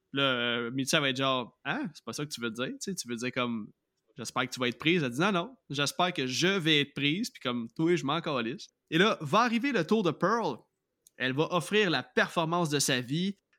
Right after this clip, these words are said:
Performance vraiment cool, d'ailleurs, ressemblant à une comédie musicale alors qu'on va embarquer dans son univers et, euh, qu'on va la voir, euh,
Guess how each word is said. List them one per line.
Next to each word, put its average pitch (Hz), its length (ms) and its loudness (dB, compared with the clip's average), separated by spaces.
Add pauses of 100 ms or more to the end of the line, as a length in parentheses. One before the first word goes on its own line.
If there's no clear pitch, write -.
(220)
Performance 165 600 0
vraiment 180 400 2
cool, 190 220 0
d'ailleurs, 151 260 2
ressemblant 135 400 0
à 170 60 2
une 147 100 -2
comédie 170 420 0
musicale 175 540 2
alors 139 240 0
qu'on 143 140 -2
va 135 140 0
embarquer 147 400 0
dans 165 120 0
son 151 240 0
univers 160 640 0 (500)
et, 202 260 6
euh, 147 140 4
qu'on 151 140 0
va 160 100 4
la 160 140 2
voir, 165 480 0
euh, 147 80 -4